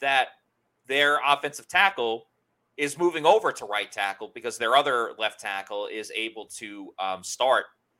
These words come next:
in this game. That was a big difference 'cause the Bucs were able to get to Dak Prescott in the first one. If you remember, Vita Vea actually injured Dak Prescott in that game. It was later in the game 'cause I,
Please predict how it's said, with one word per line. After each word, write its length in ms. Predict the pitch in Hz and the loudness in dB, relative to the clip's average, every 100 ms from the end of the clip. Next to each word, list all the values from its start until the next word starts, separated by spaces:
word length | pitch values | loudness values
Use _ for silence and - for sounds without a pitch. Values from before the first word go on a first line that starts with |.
| _ _ | _ _
in 120 | 120 | -10
this 200 | 117 113 | -8 -8
game. 280 | - 185 143 | 0 0 2
That 140 | 127 240 | 6 6
was 120 | 320 | 4
a 40 | 381 | -6
big 200 | 285 - | -6 -2
difference 320 | 240 131 - | 0 -2 -6
'cause 160 | 160 | -10
the 80 | 175 | -4
Bucs 260 | 190 269 - | 0 0 2
were 120 | 285 | -2
able 180 | 330 294 | -2 -8
to 140 | 180 | -10
get 360 | - 127 165 - - _ _ | -6 2 2 2 -6 _ _
to 520 | - 143 135 127 123 - _ _ _ _ | -10 -8 -8 -8 -14 -16 _ _ _ _
Dak 260 | 139 139 - | 2 2 2
Prescott 360 | 170 175 120 117 | 0 2 2 2
in 80 | |
the 100 | 117 | 0
first 360 | 117 160 196 - | 0 2 2 -2
one. 120 | 98 | -10
If 120 | 104 | -6
you 120 | 156 170 | -4 -2
remember, 480 | 143 214 147 131 117 | 0 0 0 -2 -4
Vita 240 | 160 156 | -4 -4
Vea 520 | - 185 170 107 110 - _ _ _ _ - | 0 0 0 -2 -4 -8 _ _ _ _ 2
actually 420 | 165 190 170 143 | 4 4 0 -8
injured 560 | 135 160 202 117 101 90 | -6 -8 -8 -10 -10 -6
Dak 300 | 104 104 - | -4 -4 -4
Prescott 460 | 120 - 110 104 - | -4 -4 -4 -4 -4
in 140 | 123 | -6
that 220 | 117 110 - | -4 -4 -6
game. 240 | 131 110 | -6 -6
It 60 | 135 | -4
was 180 | 180 175 | -4 0
later 260 | 247 339 | -2 -2
in 60 | 359 | -6
the 80 | 185 | -8
game 300 | 117 123 156 | -6 -6 -6
'cause 120 | 196 - | -10 -12
I, 140 | 190 | -14